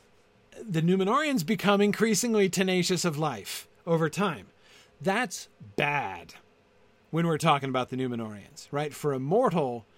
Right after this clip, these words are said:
to become tenacious of life, whether you're a Numenorian, whether you're one of the Ringwraiths, right? This is bad, um, because that is a violation of the, uh, fate and nature of their spirit,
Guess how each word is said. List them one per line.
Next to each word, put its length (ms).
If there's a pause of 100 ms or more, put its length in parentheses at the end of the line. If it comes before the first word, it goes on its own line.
(140)
to 100
become 400
tenacious 560
of 140
life, 440 (220)
whether 220
you're 180
a 40
Numenorian, 880 (220)
whether 240
you're 140
one 160
of 60
the 60
Ringwraiths, 640 (300)
right? 260 (480)
This 380
is 140
bad, 440 (420)
um, 380 (420)
because 680
that 220
is 140
a 60
violation 960 (120)
of 460 (720)
the, 640 (220)
uh, 380 (120)
fate 460 (140)
and 220
nature 540
of 180
their 180
spirit, 640